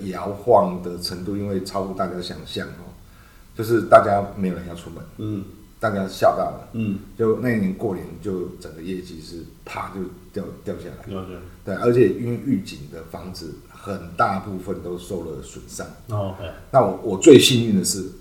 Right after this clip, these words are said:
Speaker 1: 我承租的这两个房子都没事。
Speaker 2: 哦，OK，
Speaker 1: 哦，
Speaker 2: 好。
Speaker 1: 这个，
Speaker 2: 了解。
Speaker 1: 对，真的是，呃，老天有保佑。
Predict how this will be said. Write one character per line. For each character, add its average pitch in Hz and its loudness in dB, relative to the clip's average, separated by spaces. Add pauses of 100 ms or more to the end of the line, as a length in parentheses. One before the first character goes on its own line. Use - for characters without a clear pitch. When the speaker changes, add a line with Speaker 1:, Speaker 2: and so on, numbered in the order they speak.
(420)
Speaker 1:
我 90 -8
承 101 0
租 107 0
的 95 4
这 107 4
两 90 -4
个 82 -10
房 78 -14
子 71 -14 (100)
都 98 -2
没 92 2
事。 - 4
Speaker 2:
哦， 104 0
OK， 104 0 (140)
Speaker 1:
哦， 90 -8 (120)
Speaker 2:
好。 - -8
Speaker 1:
这 92 -6
个， - -10 (680)
Speaker 2:
了 82 -6
解。 82 -8
Speaker 1:
对， 80 -10
真 98 0
的 92 2
是， 90 0
呃， 76 -14
老 78 -14
天 95 -2
有 85 -8
保 73 -12
佑。 85 -10